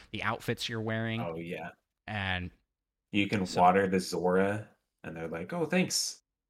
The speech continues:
Speaker 1: Yeah. Yeah.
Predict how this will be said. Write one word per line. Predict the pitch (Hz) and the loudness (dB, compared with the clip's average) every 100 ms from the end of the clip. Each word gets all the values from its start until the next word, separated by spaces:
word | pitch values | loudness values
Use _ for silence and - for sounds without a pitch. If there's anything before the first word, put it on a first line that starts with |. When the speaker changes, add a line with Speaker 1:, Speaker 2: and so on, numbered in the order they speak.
| _ _ _ _ _ _ _ _ _ _ _ _ _ _ _ _ _ _ _ _ _ _ 92 | _ _ _ _ _ _ _ _ _ _ _ _ _ _ _ _ _ _ _ _ _ _ -6
Speaker 1:
Yeah. | 90 - _ _ _ _ _ _ _ _ | -6 -8 _ _ _ _ _ _ _ _
Yeah. | 180 | 4